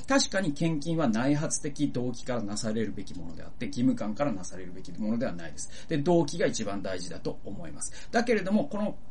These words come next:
金額っていうのも、実はものすごく大切な要素だと思います。というのは、ものすごい、じゃあね、お金を、極端な例を考えましょうよ。ね、ものすごいお、お金持ちの人が、えー、ぼ-、もう僕はもう本当にこの気持ちがすごいこもってるから、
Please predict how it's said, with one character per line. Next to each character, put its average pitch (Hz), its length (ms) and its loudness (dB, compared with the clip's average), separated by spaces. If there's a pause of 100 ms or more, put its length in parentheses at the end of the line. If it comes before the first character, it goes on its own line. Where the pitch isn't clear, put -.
(140)
金 240 320 6
額 233 260 2
っ - 20 -2
て - 180 -2
い 226 80 4
う 214 60 2
の 151 80 4
も、 170 280 2
実 135 260 -2
は - 220 2
も 127 160 4
の 143 120 8
す 165 200 2
ご - 240 0
く 123 140 -2
大 113 220 2
切 107 240 -2
な 139 180 2 (140)
要 117 160 0
素 - 120 -4
だ 107 100 -2
と - 220 0 (120)
思 170 240 -4
い 151 40 -6
ま - 100 -6
す。 - 400 -4
と 262 140 2
い 254 80 2
う 240 80 4
の 190 120 6
は、 185 220 8 (220)
も 196 300 8
の 254 240 6
す 247 240 4
ご 233 200 12
い、 202 380 6
じ 143 140 2
ゃ 120 100 4
あ 107 40 -2
ね、 101 200 -4
お 147 100 -2
金 180 260 4 (100)
を、 170 120 2
極 - 300 0
端 233 240 6
な 123 100 6
例 117 120 6
を 95 80 2
考 113 100 -4
え 101 60 0
ま 104 200 -2
し 98 80 -4
ょ 90 40 -6
う - 20 -6
よ。 80 80 -6 (420)
ね、 180 140 6
も 170 180 4
の 226 120 8
す 233 120 2
ご 233 160 10
い 117 100 4
お、 147 120 2 (160)
お - 100 0
金 165 220 8
持 151 140 4
ち 113 120 -2
の 107 100 2
人 110 260 -4
が、 139 420 2 (280)
え 127 180 2
ー、 - 20 0
ぼ-、 147 160 2
も 160 120 6
う 143 40 4
僕 208 160 2
は 131 80 8
も 117 80 6
う 107 40 2
本 185 120 4
当 233 100 8
に 208 140 8
こ - 140 0
の 220 100 6
気 - 180 6
持 269 160 12
ち - 180 6
が 254 140 8
す 226 120 0
ご 220 100 6
い 147 40 4
こ 156 120 2
も 156 100 4
っ 143 60 -2
て 110 160 -4
る - 40 -6
か - 120 -6
ら、 101 180 -6